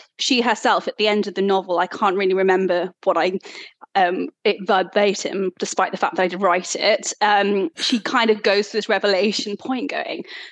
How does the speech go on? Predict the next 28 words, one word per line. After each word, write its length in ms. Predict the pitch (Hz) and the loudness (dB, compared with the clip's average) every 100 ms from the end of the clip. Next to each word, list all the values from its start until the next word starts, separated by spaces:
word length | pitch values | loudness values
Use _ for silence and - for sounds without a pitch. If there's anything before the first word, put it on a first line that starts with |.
| _ _ - | _ _ -6
Actually, 500 | 359 - 233 160 165 | -2 -2 0 0 0
like, 300 | - 160 - | -2 -4 -2
I 100 | 214 | 2
was 200 | 302 311 - _ _ | 2 0 -6 _ _
really, 360 | 220 262 285 254 | -2 2 4 4
like, 260 | 220 180 - | 2 0 -8
prejudiced 720 | - 196 349 - - - - | -4 -4 -4 -6 -8 -10 -6
in 120 | 190 | 0
the 80 | 190 | 2
way 180 | 202 202 | 2 2
that 100 | 190 | 2
I 80 | 196 | -2
saw 240 | 196 262 277 | -4 -6 -6
you. 240 | - - | -6 -4
Like, 200 | 127 190 | -2 -2
I 80 | 208 | -4
saw 280 | - 254 233 | -2 0 2
you 380 | 208 208 196 208 - - - | 2 -2 -2 -6 -14 -18 -6
as 120 | 208 | -2
this 140 | 220 - | -2 0
perfect 340 | 254 226 - | 0 2 2
woman 380 | 208 220 175 165 | 4 4 4 2
that, 160 | 147 - | -2 0
like, 280 | 185 165 196 | 0 0 -2
nothing 440 | 214 220 220 208 | -2 -2 -2 -2
could 160 | 226 - | -2 -6
touch 360 | - - - | -6 -6 -8
you. 340 | - - - | -8 -12 -14